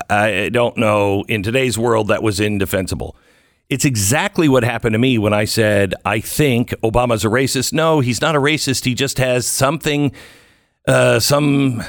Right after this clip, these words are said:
uh, serious problem with white people or the white culture. Well, yes, it's called C R T. I didn't know what it was called at the time, but that's what I was sensing.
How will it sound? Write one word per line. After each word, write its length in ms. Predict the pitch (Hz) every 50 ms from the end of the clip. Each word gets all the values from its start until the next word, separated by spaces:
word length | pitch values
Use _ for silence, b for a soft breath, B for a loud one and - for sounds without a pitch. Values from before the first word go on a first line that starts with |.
| B B B - -
uh, 180 | - 107 98 -
serious 680 | - - - - 160 175 196 196 190 175 156 139 -
problem 760 | - - - 151 185 208 185 135 110 98 98 113 123 - - -
with 260 | 123 120 123 123 104
white 300 | 101 113 139 160 151 - -
people 320 | 151 165 147 - 139 143 135
or 80 | 131
the 120 | 120 123 120
white 380 | 117 127 131 135 123 - - -
culture. 520 | - 175 190 185 - - - - - - - _ _ _ _ _ _ _ _ _ _ _ _ _ _ -
Well, 100 | 123 131
yes, 320 | 131 180 202 147 - -
it's 140 | 143 123 -
called 260 | - 160 151 139 123
C 260 | - - 170 170 156
R 140 | 143 139 123
T. 440 | - - - 113 82 65 57 - - _ _ _ _ _ _ _ _ _ -
I 100 | 147 156
didn't 220 | 151 160 160 165 160
know 140 | 160 170
what 140 | 165 156 151
it 80 | 160 147
was 120 | 156 135
called 300 | - - 165 156 139 120
at 120 | 120 110 -
the 60 | 113
time, 300 | - - 113 104 95 87
but 140 | 90 113 -
that's 260 | 160 156 165 - -
what 120 | 165 156 143
I 80 | 135 139
was 180 | 139 127 -
sensing. 520 | - 143 131 120 107 - 95 73 65 64